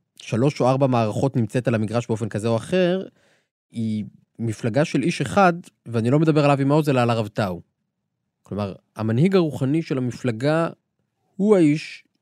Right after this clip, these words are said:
שהיא בצלמו ובדמותו והוא קובע בהכל. הוא ההוגה, הוא המייסד, הוא המחליט, וצריך להבין מי זה בכלל.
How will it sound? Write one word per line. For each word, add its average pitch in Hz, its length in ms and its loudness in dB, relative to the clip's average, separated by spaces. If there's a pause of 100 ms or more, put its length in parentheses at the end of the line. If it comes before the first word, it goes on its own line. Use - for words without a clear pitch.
(100)
שהיא 127 380 -4
בצלמו 135 400 -2
ובדמותו 127 500 -2
והוא 131 200 -2
קובע 120 280 -2
בהכל. 113 640 -4 (920)
הוא 120 180 0
ההוגה, 131 540 2 (500)
הוא 107 120 -4
המייסד, 110 640 0 (760)
הוא 117 120 -4
המחליט, 160 560 2 (680)
וצריך 160 340 -4
להבין 226 220 0
מי 226 120 0
זה 135 120 -4
בכלל. 101 360 -10